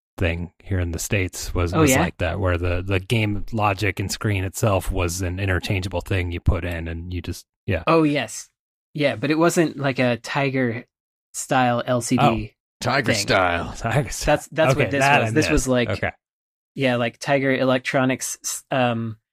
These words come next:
Speaker 2: licensed game style thing.
Speaker 3: Yeah.
Speaker 2: But with unlicensed characters and interchangeable screens. And I, I've been thinking about that ever since. Like, what was
Speaker 1: Yeah.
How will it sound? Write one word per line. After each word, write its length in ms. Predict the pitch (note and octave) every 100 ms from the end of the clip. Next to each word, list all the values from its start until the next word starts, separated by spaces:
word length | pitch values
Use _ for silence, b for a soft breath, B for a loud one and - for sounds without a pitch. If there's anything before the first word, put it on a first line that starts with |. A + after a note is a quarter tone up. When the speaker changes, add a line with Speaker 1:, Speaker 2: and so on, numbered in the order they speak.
| _ -
Speaker 2:
licensed 580 | C3 B2+ - A#2+ A2+
game 300 | - A#2 A#2
style 540 | A2 - A#2 A2+ A2 A2
thing. 400 | - A#2+ G#2+ G#2
Speaker 3:
Yeah. 360 | G2+ F#2+ D#2+ - _
Speaker 2:
But 220 | B2+ A#2
with 220 | B2+ A#2 -
unlicensed 600 | B2 A#2 A2 - A2 -
characters 600 | B2 A2+ A2 A2+ G#2 - -
and 280 | A#2 A2 G#2+ -
interchangeable 600 | A#2+ A2+ A#2+ A2+ A2 A2
screens. 420 | - A#2+ G#2+ G#2+
And 140 | B2+ A2+
I, 200 | A2 A2 B B B B
I've 160 | C3+
been 120 | C#3 C3
thinking 300 | - E3 D3+
about 280 | B2 A#2 A#2
that 160 | A#2
ever 180 | A#2 A2+
since. 380 | G#2+ B2 A2 -
Like, 160 | G#2+
what 180 | B2 C3+
was 300 | A#2+ A#2+ B2+
Speaker 1:
Yeah. 260 | - -